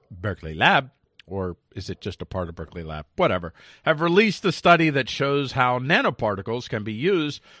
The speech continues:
to enable solar panels to derive energy from light that was previously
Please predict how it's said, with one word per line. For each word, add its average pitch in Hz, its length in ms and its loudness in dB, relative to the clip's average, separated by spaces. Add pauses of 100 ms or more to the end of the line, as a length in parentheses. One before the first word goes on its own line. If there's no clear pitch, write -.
(120)
to 170 160 -2
enable 202 400 4
solar 226 380 4
panels 180 440 2
to 180 120 -2
derive 175 540 2
energy 208 360 2
from 147 300 -2
light 190 260 4
that 147 100 -2
was 131 140 -4
previously 165 760 0